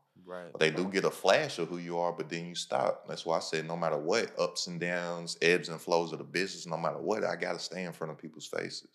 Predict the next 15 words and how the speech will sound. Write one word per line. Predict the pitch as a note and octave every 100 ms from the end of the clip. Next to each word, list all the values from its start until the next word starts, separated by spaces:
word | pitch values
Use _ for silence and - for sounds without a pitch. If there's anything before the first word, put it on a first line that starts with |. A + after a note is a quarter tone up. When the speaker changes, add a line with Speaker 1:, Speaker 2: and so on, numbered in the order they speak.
| F#2+
Speaker 1:
Mm-hmm. | F2+ E2 E2 E2+ E2+ _ _ _ _ _ _ _ _ _ _ _ _ _ _ _ _ _ _ _ _ _ _ _ _ _ _ _ -
Speaker 2:
Might | E2+ F2+
not | F2+
have | F#2 F2
nothing, | F#2 G2 - -
even | G2 F#2+
at | F#2
times | - G2 F#2
where | F2
I | G#2
don't | F2+
got | D#2 D#2+
nothing | F#2+ G2 F#2
to |
sell | F2+ G#2+ G#2 E2